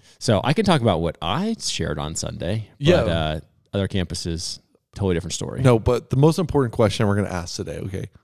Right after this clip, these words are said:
Speaker 1: Yeah.
Speaker 2: Thomas, is something that happened on your sabbatical.
Speaker 1: Okay.
Speaker 2: We wanna
Speaker 1: Mm-hmm.
Speaker 2: hear what happened on your sabbatical in just a minute, but I have a really important question,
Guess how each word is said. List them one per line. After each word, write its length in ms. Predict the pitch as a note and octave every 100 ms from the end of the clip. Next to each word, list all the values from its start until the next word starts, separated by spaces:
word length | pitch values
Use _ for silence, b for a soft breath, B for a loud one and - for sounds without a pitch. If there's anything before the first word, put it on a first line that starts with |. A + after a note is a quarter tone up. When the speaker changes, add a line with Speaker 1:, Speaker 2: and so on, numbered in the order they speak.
| _
Speaker 1:
Yeah. 120 | G2+
Speaker 2:
Thomas, 300 | E2 F2 - _ _ _ _ _ -
is 140 | G#2+
something 280 | - A#2+ A#2+
that 120 | G2+
happened 260 | F#2+ F2 F#2
on 80 | E2+
your 100 | F#2
sabbatical. 520 | - E2 D2 - -
Speaker 1:
Okay. 120 | D#2+ D#2+
Speaker 2:
We 100 | -
wanna 180 | C3 D3
Speaker 1:
Mm-hmm. 80 | B2+
Speaker 2:
hear 140 | C3+
what 200 | A2+ A2
happened 260 | G#2+ G2+ G2
on 100 | F2
your 100 | E2
sabbatical 580 | - G2+ - F2+ - G2+
in 80 | F2
just 220 | G2+ F#2
a 20 |
minute, 260 | F2+ F2 - b b b
but 80 | -
I 20 |
have 100 | A2
a 60 | G#2
really 320 | G2 A2+ G#2+
important 380 | F#2+ E2+ F2+ -
question, 420 | - F#2+ - -